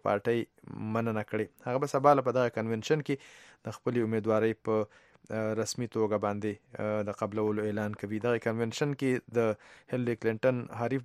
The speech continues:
برني سینډرز په خپلو پلویانو غږ وکړو چې د هیلری کلینټن ملاتړ دې وکړي. د هیلری خاوند او پخوانی صدر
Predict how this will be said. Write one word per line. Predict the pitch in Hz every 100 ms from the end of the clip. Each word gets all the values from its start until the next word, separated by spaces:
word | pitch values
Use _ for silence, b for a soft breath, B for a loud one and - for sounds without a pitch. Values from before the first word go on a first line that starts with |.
| -
برني | 117 117 113
سینډرز | - 139 131 117 - b b b -
په | - 113
خپلو | - 123 113
پلویانو | 110 107 113 110 107
غږ | 120
وکړو | 135 - 135
چې | 120
د | 117
هیلری | 110 110 107
کلینټن | 104 110 107 113 110 107
ملاتړ | 107 107 113 107
دې | 110 104
وکړي. | - 107 - _
د | 131 143
هیلری | 151 165 156
خاوند | 143 127 135 151
او | 120
پخوانی | 113 113 107 123
صدر | 131 147 135